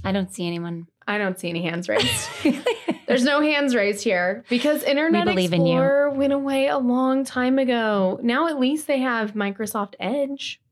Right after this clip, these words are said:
Speaker 1: Oh my gosh. And when a client calls up and they're like, "Um, my website doesn't work in Internet Explorer," we're like,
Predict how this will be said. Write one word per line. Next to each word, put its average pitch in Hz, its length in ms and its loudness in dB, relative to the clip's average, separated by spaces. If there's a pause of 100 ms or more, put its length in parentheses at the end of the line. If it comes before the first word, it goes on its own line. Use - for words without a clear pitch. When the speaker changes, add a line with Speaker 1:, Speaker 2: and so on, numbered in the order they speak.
(160)
Speaker 1:
Oh 170 120 -2
my 175 200 -2
gosh. 160 460 -4
And 202 140 0
when 202 120 0
a 196 60 -4
client 190 440 -6
calls 214 300 -4
up 180 220 -2
and 185 180 0
they're 180 120 -2
like, 165 420 -4 (580)
"Um, 254 400 4
my 240 180 2
website 320 400 0
doesn't 247 340 -2
work 196 320 -2
in 190 140 0
Internet 185 320 0
Explorer," 185 580 -2
we're 214 160 -2
like, 196 320 -2